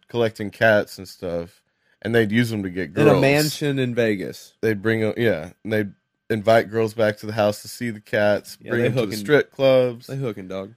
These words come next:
Speaker 1: And so, yeah, I think, like, I mean,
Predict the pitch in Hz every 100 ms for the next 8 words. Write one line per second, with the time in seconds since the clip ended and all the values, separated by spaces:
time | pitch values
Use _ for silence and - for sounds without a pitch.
0 | - 104 107 104 139 185 120 143 143 143
1 | 139 127 - _ _ _ - _ _ _
2 | _ _ - - _ 120 120 123 123 123